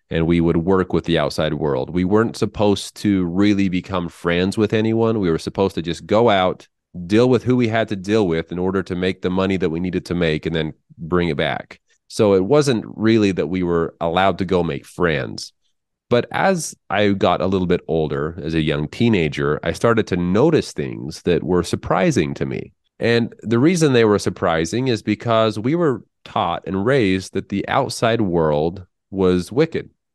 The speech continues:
and that, uh, a lot of them were on Satan's ground and that they were being controlled by him, and that all of these,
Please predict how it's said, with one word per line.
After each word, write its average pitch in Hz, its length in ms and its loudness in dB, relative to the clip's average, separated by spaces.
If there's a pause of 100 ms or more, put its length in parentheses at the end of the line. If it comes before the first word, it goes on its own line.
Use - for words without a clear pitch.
(140)
and 87 260 -4
that, 82 260 -2
uh, 80 320 0 (260)
a - 60 -10
lot 82 280 0
of 107 100 2
them 113 160 4
were 107 140 2
on 104 160 2
Satan's 110 520 -2
ground 104 560 0
and 76 100 -6
that 78 120 -6
they 90 120 0
were 95 120 0
being 98 240 -2
controlled 104 460 -2
by 87 200 2
him, 76 320 -4
and 73 160 -6
that 69 120 -6
all 113 260 2
of 113 100 0
these, 107 340 2